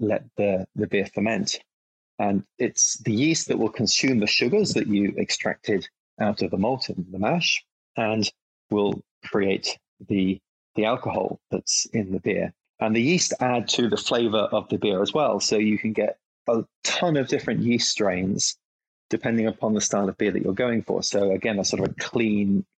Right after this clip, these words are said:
like a lager, a German lager, something like that. They have very clean, uh, lager yeasts. Whereas if you're having a wheat beer like a Hefeweizen, that has a different type of yeast that actually will excrete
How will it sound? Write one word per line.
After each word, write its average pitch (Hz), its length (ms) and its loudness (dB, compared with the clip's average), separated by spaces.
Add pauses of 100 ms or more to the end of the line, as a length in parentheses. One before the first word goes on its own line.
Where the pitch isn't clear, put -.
like - 160 -20
a 90 120 0
lager, 95 460 2
a 92 40 0
German 98 380 2
lager, 98 260 2
something 98 280 -4
like 87 160 0
that. 98 220 0 (360)
They 123 100 -2
have 117 160 -2
very 110 280 0 (180)
clean, 104 460 0 (580)
uh, 104 180 0
lager 113 360 0
yeasts. - 680 0 (420)
Whereas 104 440 2
if - 180 -2
you're 104 180 2 (580)
having 101 300 -2
a 92 40 2
wheat 110 300 0
beer 139 140 2
like 95 180 -2
a 90 40 -2
Hefeweizen, 139 840 -2 (540)
that 107 220 0
has 107 240 -2
a 104 80 2
different 117 340 -2
type 104 240 -2
of 98 140 -4
yeast 101 300 0
that 95 140 0
actually 107 580 0
will 101 460 0 (280)
excrete - 960 0